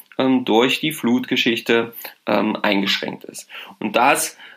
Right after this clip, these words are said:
ähm, ist natürlich auch etwas, wo wir was tun können, wo wir vielleicht, wo ihr auch vielleicht der Meinung seid, ja, das ist genau der richtige Verein, um dort eine Spende hinzuschicken und dort halt eben zu sagen,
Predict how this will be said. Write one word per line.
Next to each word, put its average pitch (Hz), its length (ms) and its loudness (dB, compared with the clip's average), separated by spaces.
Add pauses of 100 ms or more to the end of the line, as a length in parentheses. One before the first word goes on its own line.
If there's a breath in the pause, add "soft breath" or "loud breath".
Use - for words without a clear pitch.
(160)
ähm, 117 380 2
ist - 180 -4
natürlich 113 380 -2
auch 151 220 4
etwas, 127 400 0
wo 107 160 -2
wir 98 100 -4
was 98 300 -2
tun 208 320 0
können, 170 280 0
wo 127 140 2
wir 120 80 -2
vielleicht, 110 520 0
wo 113 100 -4
ihr - 240 0
auch - 180 -2
vielleicht 107 380 -2
der 104 80 0
Meinung 104 260 -2
seid, 101 260 -4
ja, 147 260 2
das 127 240 -2
ist - 280 -10
genau 139 440 2
der 123 260 -2
richtige 139 380 -2
Verein, 151 580 2 (280 loud breath)
um 110 220 -6
dort 151 280 0
eine 123 100 -2
Spende 147 340 0
hinzuschicken 139 760 0
und 107 200 -2
dort 117 220 2
halt 113 180 0
eben 101 280 -2
zu 95 120 -8
sagen, 98 440 0